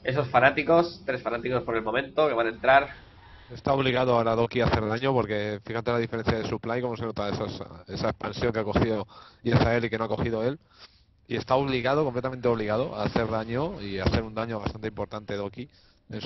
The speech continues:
Speaker 2: en ese movimiento con el Prisma, que ahora lo ve perfectamente Yezael.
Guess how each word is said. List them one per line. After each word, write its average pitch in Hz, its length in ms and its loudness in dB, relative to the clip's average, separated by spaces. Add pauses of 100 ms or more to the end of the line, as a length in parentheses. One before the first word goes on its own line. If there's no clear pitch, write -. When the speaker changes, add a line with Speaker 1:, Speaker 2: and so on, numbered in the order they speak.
(140)
Speaker 2:
en 107 120 -6
ese 101 180 -4
movimiento 107 440 -2
con 107 120 2
el 95 100 -2
Prisma, 107 340 -8 (580)
que 95 440 -8
ahora 107 280 0
lo 110 160 4
ve 120 160 2
perfectamente 117 720 0
Yezael. 117 440 2